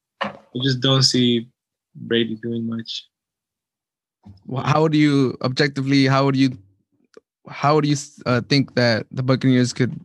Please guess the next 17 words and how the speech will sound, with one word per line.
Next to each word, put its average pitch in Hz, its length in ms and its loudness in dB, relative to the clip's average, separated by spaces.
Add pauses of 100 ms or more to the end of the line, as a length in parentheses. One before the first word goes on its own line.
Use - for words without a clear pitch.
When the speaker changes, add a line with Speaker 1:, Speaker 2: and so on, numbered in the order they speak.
Speaker 2:
make 123 200 2
it 123 80 2
a 123 40 0
game 120 300 4
or 113 100 0
steal 120 300 0
this 113 180 -2
game? 110 240 -2 (960)
Speaker 1:
Um, 127 1000 -6 (300)
high 147 140 -2
pressure 156 420 -2
rate. 175 340 -4 (560)
Speaker 2:
Turnovers? 135 600 2 (580)
Speaker 1:
High, 143 180 2
just 139 260 -4
high 143 180 2
pressure 143 720 -4